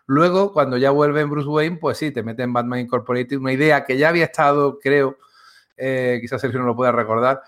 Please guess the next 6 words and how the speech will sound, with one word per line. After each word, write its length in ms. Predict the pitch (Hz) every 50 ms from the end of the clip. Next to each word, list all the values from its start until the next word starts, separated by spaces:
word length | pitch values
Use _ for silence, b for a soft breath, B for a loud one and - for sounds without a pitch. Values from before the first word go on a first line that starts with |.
| B B B B B B _
o, 680 | - 113 113 113 113 117 120 - - 117 113 113 117 113
o 40 |
alguno 220 | 117 117 117 123 127
de 80 | 123
vosotros, 420 | 117 113 110 - 131 131 135 143 - -
en, 440 | 135 135 131 131 127 123 120 120